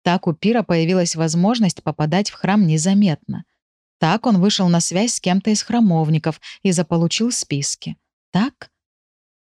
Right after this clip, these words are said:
Так мои родители оказались ненужными свидетелями. Я не совсем понимала, как во всей этой схеме замешана Лидия. Ну и точно мы теперь уже никогда не узнаем, но, по словам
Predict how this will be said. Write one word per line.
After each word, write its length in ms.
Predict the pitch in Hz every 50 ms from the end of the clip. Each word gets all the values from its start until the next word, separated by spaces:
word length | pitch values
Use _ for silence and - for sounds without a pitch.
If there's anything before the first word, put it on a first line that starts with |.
| _ _ _
Так 220 | 254 247 240 -
мои 180 | 208 196 190 180
родители 380 | 180 180 180 208 208 196 165
оказались 540 | 160 156 - 170 160 156 185 185 180 170 -
ненужными 440 | 170 165 165 170 175 170 160 151 151
свидетелями. 880 | 147 - 151 147 143 139 143 143 - - 143 139 139 139 - - 165 - _ _ _ _ _ _ _ _ _ _ _ _ _
Я 140 | 220 220
не 100 | 226 233
совсем 440 | 233 - 247 240 - - 302 269 214
понимала, 540 | - 156 156 160 160 156 165 196 247 269 220
как 200 | - 196 185 165
во 120 | 170 165
всей 260 | 160 - - 175 160 165
этой 180 | - 165 165
схеме 400 | 156 - - - 269 320 294 214
замешана 560 | 165 165 156 165 180 190 - - 220 226 254
Лидия. 560 | 254 190 143 131 127 127 - 101 - - - - _ _ _ _ _ _ _
Ну 100 | - 208
и 100 | 202 190
точно 360 | 165 - 190 202 - - -
мы 100 | 160 160
теперь 280 | 156 - 156 170 170 170
уже 140 | 170 160 170
никогда 420 | 165 165 - 175 175 160 170 160
не 100 | 160 160
узнаем, 440 | 160 147 156 160 156 156 156 156 156 - - - - _
но, 180 | - 160 240 285
по 100 | - 285
словам 420 | - - 220 214 208 214 208 214